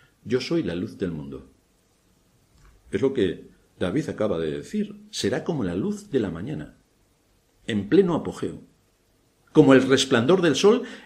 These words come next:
en una mañana sin nubes", que cae el sol a plomo, nada queda bajo oscuridad.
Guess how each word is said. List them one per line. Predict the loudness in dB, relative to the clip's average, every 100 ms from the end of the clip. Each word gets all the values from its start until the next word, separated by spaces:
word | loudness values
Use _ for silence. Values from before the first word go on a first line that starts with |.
| 4
en | 6
una | 8 6
mañana | 6 6 4
sin | 2 2 2
nubes", | 2 0 -2 -8 -16 _ _ _ _ _ _
que | -4 -4 -2
cae | 2 6
el | 6 6
sol | 6 4 4 -6 -18 -14
a | -6
plomo, | 2 2 2 -6 -14 -20 _ _ _ -4
nada | 0 2 2 -2 -4
queda | -2 0 -2 -8 -20 _
bajo | -6 -2 -4
oscuridad. | -2 -4 -4 -6